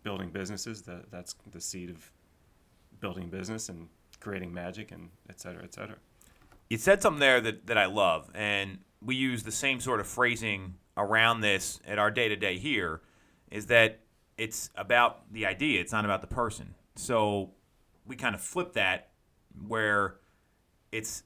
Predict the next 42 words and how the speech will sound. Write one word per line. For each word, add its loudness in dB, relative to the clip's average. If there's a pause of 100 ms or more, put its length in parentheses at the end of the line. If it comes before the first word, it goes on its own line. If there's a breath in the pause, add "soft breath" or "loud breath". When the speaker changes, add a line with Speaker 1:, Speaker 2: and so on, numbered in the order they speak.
Speaker 2:
not -2
about 0
the -16
property, 0
it's -20
about -4
the -18
person, 0
or -4
the -10
person 4
being -2
the -6
customer, -4
right? 2
So 2
it's, -4
it's -10
more 0
about 6
how 2
can -12
we -6
help 0
that 4
person, 0 (360 soft breath)
how 4
can -2
we -2
build 2
that 8
relationship -4
there? 6
So -4
it's -10
about 2
what's -4
best 2
for -6
them. 2
And -4
with, -10